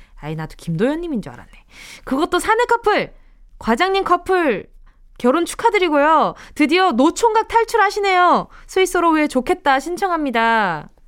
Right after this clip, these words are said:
지금 좋겠다 하는 거 보니까 도현님은 지금 아직은 계획이 없으신 것 같아요. 그쵸? 아유, 사내 커플이 또 결혼을 꼬리 냈다 그러면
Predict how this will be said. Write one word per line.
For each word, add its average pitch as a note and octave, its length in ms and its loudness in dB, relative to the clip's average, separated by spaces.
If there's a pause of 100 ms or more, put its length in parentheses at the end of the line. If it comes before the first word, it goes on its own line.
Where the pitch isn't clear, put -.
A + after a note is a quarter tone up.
(580)
지금 B3+ 200 -2
좋겠다 C4+ 420 -2 (160)
하는 D#4 160 -4
거 D#4+ 120 0
보니까 A#3+ 340 -2
도현님은 C#4+ 640 -2
지금 B3+ 340 -4 (320)
아직은 B3 800 0
계획이 A3+ 320 0
없으신 A3+ 400 -4
것 D4+ 80 2
같아요. G3+ 500 -2
그쵸? G3+ 640 -2 (560)
아유, F#3 840 -4
사내 G4+ 400 -4
커플이 D#4+ 560 -4
또 D4 120 -4
결혼을 C4+ 500 -2
꼬리 F#4+ 280 -2
냈다 F#4 300 -4
그러면 A3+ 800 -2